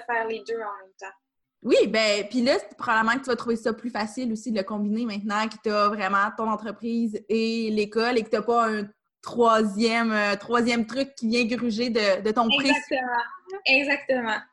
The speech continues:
Speaker 2: Puis je sais que ça fait pas longtemps que t'as quitté ton emploi, donc ça fait pas longtemps que t'as, euh, une routine. Mais en fait, peut-être que t'as même pas encore de routine
Speaker 1: Non.
Speaker 2: d'établie en tant qu'entrepreneur, mais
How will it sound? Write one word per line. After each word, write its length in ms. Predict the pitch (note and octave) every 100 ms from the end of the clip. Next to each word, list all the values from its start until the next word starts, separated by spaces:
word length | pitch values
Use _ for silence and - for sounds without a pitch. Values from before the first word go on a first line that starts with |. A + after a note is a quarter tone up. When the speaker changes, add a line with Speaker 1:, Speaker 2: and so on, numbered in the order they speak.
| _ _ _ _ -
Speaker 2:
Puis 140 | G3
je 100 | A#3
sais 180 | B3+ B3+
que 40 | -
ça 140 | C#4+
fait 140 | A#3
pas 240 | A#3 D4 D4+
longtemps 580 | C4 A3+ A3 B3+ C4+ C#4
que 120 | A#3+
t'as 140 | A3+
quitté 260 | G#3 - C4
ton 160 | A#3+ A3
emploi, 320 | G3+ A#3+ D4
donc 140 | B3
ça 60 | A#3+
fait 100 | B3
pas 140 | B3+
longtemps 480 | F4 A#3 A#3+ C4 C#4+ C#4+
que 460 | A#3 A3+ A#3+ A#3 A#3+ - -
t'as, 60 |
euh, 960 | G#3 G#3 G#3 G#3 G#3 F#3+ F3+ F3 F3 F3 -
une 260 | G#3+ G#3+ G#3
routine. 400 | G#3+ A3 C4 C#4+
Mais 60 |
en 60 | A3+
fait, 120 | B3
peut-être 220 | A3+ B3+
que 60 | B3+
t'as 80 | A3+
même 200 | A3+ A3+
pas 120 | C4+
encore 280 | B3 B3+ B3+
de 80 | A3+
routine 760 | A3 A3 C#4 - - C4+ C#4 C#4
Speaker 1:
Non. 120 | B3
Speaker 2:
d'établie 400 | G#3 A#3+ D#4 G#3 B3 - - A#3
en 40 |
tant 160 | A3+ B3+
qu'entrepreneur, 640 | C4 B3 B3+ - A#3 A#3 F4 A4 D4
mais 180 | B3+